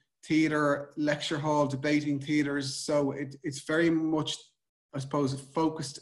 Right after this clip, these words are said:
around the, the student and the student environment. What we, the campus, in a sense, is all encompassing. Everything that you need, um, from a student perspective is available to you on campus,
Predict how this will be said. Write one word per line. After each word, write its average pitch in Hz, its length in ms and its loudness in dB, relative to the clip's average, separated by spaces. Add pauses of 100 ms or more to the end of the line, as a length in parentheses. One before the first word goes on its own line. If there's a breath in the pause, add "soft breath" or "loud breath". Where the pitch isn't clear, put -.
around 143 560 2 (480 loud breath)
the, 135 180 -4 (160)
the 151 60 0
student 151 480 -2
and 160 120 -2
the 139 60 0
student 147 360 0
environment. 135 460 2
What 135 100 -4
we, 135 180 -4 (440)
the 147 60 -4
campus, 165 500 -2
in 165 140 -2
a 156 60 0
sense, 147 360 -2
is 135 140 -6
all 135 220 0
encompassing. 131 560 -4
Everything 165 260 -2
that 147 160 -2
you 151 120 4
need, 143 380 4 (420)
um, 131 240 2
from 139 160 -2
a 131 40 0
student 190 320 -4
perspective 156 560 -2 (380 soft breath)
is 160 120 0
available 151 340 0
to 151 140 -4
you 147 120 4
on 139 100 2
campus, 135 460 -4